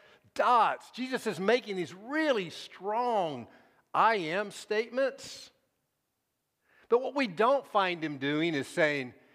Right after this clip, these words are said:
"Hey, I'm the Messiah." You know, he doesn't have, like, a, a shingle outside of his carpentry shop, you know, "Messiah's millwork," you know, or "Christ carpenter."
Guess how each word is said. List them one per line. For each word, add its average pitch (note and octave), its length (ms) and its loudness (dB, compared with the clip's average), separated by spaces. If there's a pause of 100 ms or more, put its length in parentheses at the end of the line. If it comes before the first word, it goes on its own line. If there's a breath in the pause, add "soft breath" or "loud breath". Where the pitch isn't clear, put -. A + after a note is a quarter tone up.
"Hey, F3+ 320 4
I'm F3+ 240 0
the F#3+ 80 -4
Messiah." F3 680 0 (1400)
You D3+ 100 -4
know, E3+ 80 0
he E3+ 80 0
doesn't F#3 320 0
have, E3+ 200 0
like, E3 200 -2
a, C#3+ 220 -2
a D3 100 -10
shingle G3 580 -2
outside C#3 360 0
of C#3 120 -6
his - 40 -20
carpentry B2+ 500 -2
shop, G#2 480 -4
you A#2 100 -10
know, A#2 260 -6 (520 soft breath)
"Messiah's D3+ 800 -4 (320)
millwork," A#2 680 -6 (180)
you G#2 140 -14
know, A2 420 -10
or G#2 260 -10 (440 soft breath)
"Christ D3 440 -2 (380)
carpenter." A#2+ 640 0